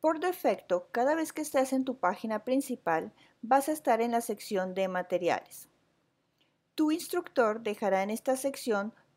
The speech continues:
todos los materiales, actividades e instrucciones que necesites utilizar para aprender durante tu clase. Los materiales los puedes encontrar organizados en carpetas como en este ejemplo.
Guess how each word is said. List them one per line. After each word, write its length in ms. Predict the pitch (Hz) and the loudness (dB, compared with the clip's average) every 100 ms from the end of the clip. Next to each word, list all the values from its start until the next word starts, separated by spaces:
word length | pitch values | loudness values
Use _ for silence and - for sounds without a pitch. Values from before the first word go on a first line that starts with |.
| - | 6
todos 340 | 240 226 240 | 6 8 4
los 140 | 240 | 2
materiales, 920 | 247 202 190 185 175 147 135 - - - _ _ _ _ _ _ | 0 -4 -2 -2 2 2 0 -6 -18 -18 _ _ _ _ _ _
actividades 1000 | 254 254 - 254 226 220 190 160 147 - - | 2 2 0 -8 -6 -2 0 0 -4 -8 -2
e 200 | 196 - | -2 0
instrucciones 920 | 277 339 - 311 - 277 254 247 277 - _ | -2 -4 -6 -10 -6 -4 -2 -2 -6 -10 _
que 140 | - 311 | -4 -2
necesites 640 | 330 320 311 269 240 254 | -2 -4 -4 -2 -2 -2
utilizar 500 | 269 247 247 247 202 | -4 -4 -4 -2 0
para 180 | 214 214 | 0 0
aprender 460 | 208 190 185 190 | 0 -4 0 0
durante 400 | 185 190 185 185 | 0 -2 -2 -6
tu 180 | 180 175 | -8 -8
clase. 380 | 165 - - - _ _ _ _ _ _ _ _ | -6 -8 -8 -16 _ _ _ _ _ _ _ _
Los 260 | - 302 359 | -2 -2 0
materiales 600 | 359 349 320 269 247 262 | -4 -4 2 4 4 2
los 200 | 254 247 | 2 0
puedes 420 | - 208 196 - | -2 0 0 -2
encontrar 640 | 262 262 262 262 214 214 - | -2 0 0 2 0 0 -2
organizados 840 | 220 240 254 262 254 196 202 233 | -2 -2 -2 -2 0 0 -2 -4
en 120 | 226 | -8
carpetas 560 | 247 262 208 185 208 - | -6 -6 -6 -6 -8 -10
como 200 | 208 175 | -8 -6
en 100 | 156 | -6
este 220 | - 185 | -8 -10
ejemplo. 460 | 196 285 226 - | -4 -4 -4 -10